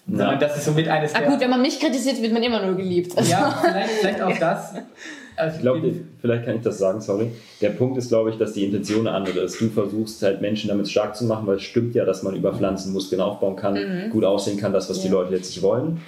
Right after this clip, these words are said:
Speaker 1: Und unser Marketing ist natürlich, weil wir auch Coaches sind, dass viele Leute das dann denken, sie essen nur Gemüse, essen nur Reis und so und dann erwarten sie, dass sie richtig krassen Muskeln
Speaker 3: Ja, okay.
Speaker 1: aufbauen. Und das klappt halt nicht, weil vegan doch ein bisschen schwieriger sein kann.
Speaker 3: Ja.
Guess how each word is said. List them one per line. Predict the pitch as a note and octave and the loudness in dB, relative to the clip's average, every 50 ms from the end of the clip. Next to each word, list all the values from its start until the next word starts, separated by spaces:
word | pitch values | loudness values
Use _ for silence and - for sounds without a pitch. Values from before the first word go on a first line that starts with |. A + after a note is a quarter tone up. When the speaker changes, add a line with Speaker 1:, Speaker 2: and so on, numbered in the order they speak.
| - - - | -16 -10 -6
Speaker 1:
Und | - G2 - - | -4 -2 0 2
unser | A2 A#2 A#2 A2+ | 2 2 2 2
Marketing | G#2+ G#2+ G#2+ A2 - B2 - A#2+ A2 G#2+ | 2 2 0 0 -2 -4 -2 -2 -2 -2
ist | G#2 G#2 | 0 -2
natürlich, | G2 F#2+ - G2 G2 F#2+ | -2 -2 -2 -4 -4 0
weil | F#2+ F#2 F2+ | 0 0 2
wir | F2+ E2 | 0 0
auch | - | 0
Coaches | - - A2 A#2 A#2 C#3 B2+ A#2+ | 0 0 0 0 0 -2 -4 -2
sind, | - B2+ B2+ C3+ C3 - - - - - | 0 -2 -2 -2 -4 -8 -10 -12 -8 -4
dass | G#2+ G2 F2+ - | 0 0 0 0
viele | - A#2 G#2+ G#2+ | 0 0 0 2
Leute | G2+ G2+ G2 G2 G2 | 2 4 2 2 2
das | F#2 E2+ - | 0 -2 -2
dann | F2 F2 | -2 0
denken, | E2+ G2 A2+ C3 - - G2+ G2+ | 0 0 0 0 0 -2 -2 0
sie | G2 - - | 2 2 2
essen | G2 G2 - A2+ G#2 G2+ G#2 | 2 0 0 -2 -2 0 0
nur | A2 G#2+ G2+ | 0 0 -2
Gemüse, | G2 F#2 G2 A2+ B2+ B2+ C#3 C#3 C3 - | -2 -2 0 0 0 0 0 0 0 0
essen | G2 G2 - G#2 | 0 -2 -2 -4
nur | G2+ F#2 F2+ | -4 -2 0
Reis | F2+ F#2 G2+ A2+ B2 A#2+ A2+ | 0 2 2 2 0 0 -4
und | A2+ | -6
so | G2+ G#2+ A2 A2 G#2+ | -4 -2 -2 0 0
und | G2+ G2+ | 0 0
dann | G2 G2 G2+ | 0 0 0
erwarten | G2+ F2+ F2 F2 E2+ F2 F#2 - G2 F2+ E2 | -2 -2 0 0 2 0 0 -2 -6 -10 -10
sie, | F2 F2+ F2+ F#2 | -10 -10 -8 -6
dass | F2+ F2+ F2 - | -4 -6 -4 -2
sie | F#2 F2+ | -2 -2
richtig | F2+ F#2 - - F2 E2+ | -2 -2 -4 -8 -10 -8
krassen | - - - - - | -6 -4 -2 -2 0
Muskeln | F#2+ F#2+ F#2 F3+ | 0 0 0 0
Speaker 3:
Ja, | F3+ F#3 - - | 0 0 0 0
okay. | |
Speaker 1:
aufbauen. | - - - G2 - - F#2 | 0 0 0 0 0 0 0
Und | F2+ | 0
das | F#2+ F#2 - - - - - - - | -2 -2 -4 -6 -18 -20 -20 -10 -4
klappt | - G#2 G2+ - - | 0 0 0 0 0
halt | G#2 F#2 F#2 | 0 0 0
nicht, | F#2+ F#2+ G2 | 0 -2 0
weil | G2 F#2+ F#2 | 0 0 2
vegan | F#2 F2 F#2 F#2 F2+ F2+ F#2+ F2 E2+ - | 2 0 0 0 0 0 -2 -4 -4 0
doch | - F2+ F2 F#2 F#2+ | 0 0 0 -2 -4
ein | F2 | -6
bisschen | F2+ E2+ - - F#2+ F2 F2 E2+ - | -6 -6 -6 -4 -4 -4 -4 -4 -4
schwieriger | - - D3+ D3 C3 B2 A2+ G2+ | -2 0 0 2 2 2 2 2
sein | G2+ G2 F#2+ F#2 | 2 0 -2 -2
kann. | F#2+ - C#3+ D3+ E3+ F3+ F3 | -4 -4 -2 0 0 0 0
Speaker 3:
Ja. | F#3+ A3 A3+ G3+ F#3 - | 0 -2 -2 -2 -4 -6